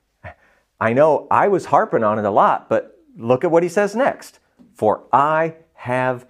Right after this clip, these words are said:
seen that you are righteous before me." Remember back in Genesis one, what did God keep doing?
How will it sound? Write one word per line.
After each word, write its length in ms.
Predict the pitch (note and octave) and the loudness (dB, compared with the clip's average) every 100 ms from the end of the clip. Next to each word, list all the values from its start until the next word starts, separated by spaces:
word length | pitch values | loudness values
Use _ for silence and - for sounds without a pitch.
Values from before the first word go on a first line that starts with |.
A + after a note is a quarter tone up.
| _ _ _ _ | _ _ _ _
seen 1160 | - - - - E3 F3+ D#3 A#2 E2+ C#2 B1 - _ _ _ _ _ _ _ _ _ _ _ | -20 -20 -18 -8 -4 -2 -4 -6 -8 -14 -20 -20 _ _ _ _ _ _ _ _ _ _ _
that 140 | G#2+ G#2 | -8 -6
you 160 | G2+ | -4
are 100 | F#2 | -4
righteous 500 | F2 F#2+ F2+ D#2+ - | -2 -4 -6 -16 -20
before 340 | - F2 G2 F2 | -20 -10 -8 -6
me." 140 | C#2 _ _ _ _ | -10 _ _ _ _
Remember 300 | G2+ C3+ G#3 | -6 -2 -2
back 420 | G#3+ F3+ F3 F3 - | 0 0 -2 -6 -8
in 260 | C3+ B2+ | -6 -4
Genesis 500 | A#2+ C3+ C3+ C#3+ C3+ | -2 -2 -2 -6 -4
one, 380 | C#3+ D#3+ E2+ D#2+ | 0 0 -2 -2
what 180 | G#2 B2+ | -2 -2
did 180 | C3+ A2+ | -2 0
God 340 | C#3 C3 G#2+ | 2 0 -4
keep 300 | - F#3+ F#3+ | -4 -4 0
doing? 400 | D#3 F3 F#2+ C2+ | 2 2 0 -10